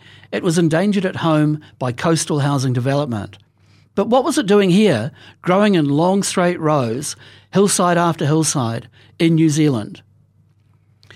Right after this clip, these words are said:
The pine was first introduced to New Zealand in the late nineteenth century for use as shelter belts on windy plains and woodlots for timber. It was a fast favourite due to its fast growth rate, although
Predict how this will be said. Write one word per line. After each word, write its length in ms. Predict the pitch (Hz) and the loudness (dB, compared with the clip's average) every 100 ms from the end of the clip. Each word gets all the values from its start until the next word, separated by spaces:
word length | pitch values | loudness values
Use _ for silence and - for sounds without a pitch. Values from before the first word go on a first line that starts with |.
| - - _ - | -20 -20 _ -8
The 80 | |
pine 560 | 180 269 208 120 113 - | 0 2 2 2 -2 -6
was 180 | - - | -4 -2
first 320 | - 254 - | 0 0 0
introduced 460 | 226 180 175 170 - | 0 0 2 0 0
to 60 | 160 | 0
New 140 | 156 | 0
Zealand 380 | 143 156 151 151 | 2 2 2 0
in 100 | 147 | 0
the 80 | 139 | 0
late 220 | 165 - | 0 0
nineteenth 360 | 160 147 143 - | 0 2 0 0
century 560 | 190 196 151 120 - - - - - | 0 0 -2 -6 -10 -18 -20 -20 -20
for 140 | - 151 | -4 2
use 260 | 156 131 | 2 2
as 120 | 139 | -2
shelter 340 | - 185 180 156 | -2 0 0 0
belts 380 | 139 160 175 147 | 0 -2 -4 -4
on 180 | 127 | 0
windy 240 | 143 180 180 | 0 0 0
plains 480 | - 147 131 139 - | -2 -2 0 -2 -2
and 200 | 208 208 | -2 0
woodlots 420 | 185 175 165 - | 0 0 -2 -6
for 80 | 156 | -6
timber. 400 | 165 135 98 110 - _ _ _ _ _ _ | -2 0 -2 -8 -18 _ _ _ _ _ _
It 120 | 160 | -8
was 100 | 180 | -2
a 60 | 165 | -2
fast 420 | - 196 226 - | 0 0 0 -2
favourite 480 | - 202 196 233 - - - - | 0 0 2 -2 -4 -14 -20 -8
due 140 | - 180 | 0 2
to 120 | 160 | 2
its 140 | 143 | -2
fast 460 | - 151 175 - - | -4 -2 0 -2 -4
growth 300 | 160 180 - | -2 0 0
rate, 320 | 131 95 - - - - _ _ _ 175 | -2 -4 -10 -20 -20 -20 _ _ _ -2
although 460 | 170 170 170 170 | 2 4 4 2